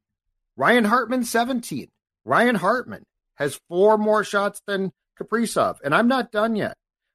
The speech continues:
Brandon Duhaime, sixteen shots. He has three more.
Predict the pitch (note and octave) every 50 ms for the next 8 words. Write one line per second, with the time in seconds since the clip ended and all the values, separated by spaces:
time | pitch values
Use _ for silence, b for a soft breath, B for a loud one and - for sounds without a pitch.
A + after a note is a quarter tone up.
0 | _ _ - D#3+ F#3 A3 A#3+ B3 A#3+ G#3 G3+ C4 C4+ B3 A#3+ A3+ F#3 C3+ F2+ -
1 | _ _ _ _ _ _ _ _ _ _ _ _ _ _ _ _ _ _ - -
2 | - C#4+ - - - - C4+ A#3+ G3+ D#3+ C#3 - D3+ A#2 - - - - - -
3 | - _ _ _ _ _ _ _ _ _ _ _ _ - G3+ A3 A#3+ B3+ B3 B3
4 | - B3+ A#3 B3 C#4 C#4 C#4 B3 G#3+ C#3+ G2 D#2+ A1 - _